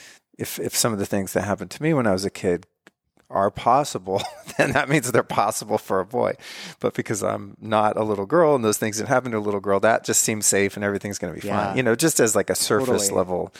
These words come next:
Speaker 1: kind of, um, awareness. And so I was able to work through that and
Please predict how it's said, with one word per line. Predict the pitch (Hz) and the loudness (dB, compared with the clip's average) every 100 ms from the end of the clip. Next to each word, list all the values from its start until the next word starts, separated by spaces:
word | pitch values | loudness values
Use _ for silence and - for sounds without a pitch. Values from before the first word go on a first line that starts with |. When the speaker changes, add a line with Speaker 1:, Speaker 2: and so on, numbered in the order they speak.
| - - - - | -20 -20 -20 -12
Speaker 1:
kind | - 107 | -4 -2
of, | 95 - | -2 -2
um, | 98 90 85 - - 120 | 0 0 -4 -12 -4 0
awareness. | 95 110 123 104 92 - | 4 4 4 4 0 0
And | 95 | -2
so | - 90 | 2 4
I | 90 | 4
was | 90 90 - - - | 0 -2 -4 -8 -2
able | 107 87 | 0 0
to | - | -2
work | 92 90 - | 0 0 0
through | - 90 | -4 0
that | 98 107 101 | 4 4 4
and | 90 85 90 | 2 -4 -8